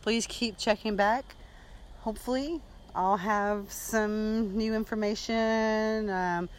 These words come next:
I do have a revised story. Like I said, our stories are always, it's like a living document. You're always remembering and adding. Um,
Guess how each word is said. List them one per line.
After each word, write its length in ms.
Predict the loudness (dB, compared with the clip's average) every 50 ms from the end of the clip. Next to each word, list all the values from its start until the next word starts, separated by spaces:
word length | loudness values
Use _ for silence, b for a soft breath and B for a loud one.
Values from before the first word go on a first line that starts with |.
| B B B B B B B B
I 160 | 4 4 4
do 180 | 4 2 0 2
have 300 | 2 4 4 4 6 4
a 80 | 2
revised 500 | 2 2 0 2 4 4 4 4 2 0
story. 680 | -2 -4 0 2 4 4 4 4 4 2 0 -2 -4 -6 B B B B B B B B
Like 160 | -4 -2 0
I 20 | 0
said, 500 | 0 2 6 6 6 8 6 4 2 2
our 140 | 0 0 0
stories 480 | 0 0 2 4 4 4 4 2 0
are 80 | -2 -2
always, 540 | 0 0 0 2 2 2 0 -2 -6 -8 -8
it's 160 | -6 -2 -2
like 160 | -2 -2 -2
a 40 | -2
living 300 | -2 0 0 0 2 4
document. 560 | 4 2 2 0 -2 -8 -6 -6 -6 -6 -6
You're 120 | -8 -6
always 300 | -4 -2 0 0 0 0
remembering 640 | -2 -2 -2 -2 -2 -2 -2 -2 -2 -2 -2 -4 -6
and 100 | -6 -6
adding. 520 | -4 -2 -2 0 0 -2 -4 -4 -8 -10 -12 B B B B B B B B B B
Um, 460 | -2 -2 0 -2 -2 -4 -4 -6